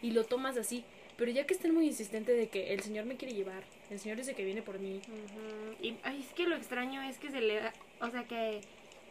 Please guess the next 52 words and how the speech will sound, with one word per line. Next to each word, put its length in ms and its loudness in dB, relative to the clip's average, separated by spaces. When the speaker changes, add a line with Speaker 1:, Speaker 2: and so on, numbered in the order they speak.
Speaker 2:
fue 100 -2
incrementando 880 2
todo, 400 0
o 60 -4
sea, 300 -4
no 180 -2
fue 160 -6
solo 260 -2
como 260 -4
que, 120 -8
ay, 180 -2
veía 220 0
un 60 -4
señor, 340 -4
o 60 -6
sea, 200 -4
fue 240 -2
todo, 320 0
ya 420 0
vio 160 4
toda 260 6
la 120 4
familia, 760 0
o 40 -8
sea, 260 0
y, 400 2
y 160 0
lo, 360 4
lo 180 0
chistoso 580 -2
es 160 -2
eso, 300 -2
¿no? 240 -2
O 100 -2
sea, 180 -2
la 160 2
relación 560 0
que 120 -2
tiene, 360 -4
que 100 -4
estuvo 680 0
mal 420 6
en 160 2
el 140 4
hospital, 400 2
o 120 6
sea, 140 10
Speaker 1:
Ajá. 80 4
Speaker 2:
que 120 2
no 200 8
despertaba. 840 6
Speaker 1:
Exactamente. 800 4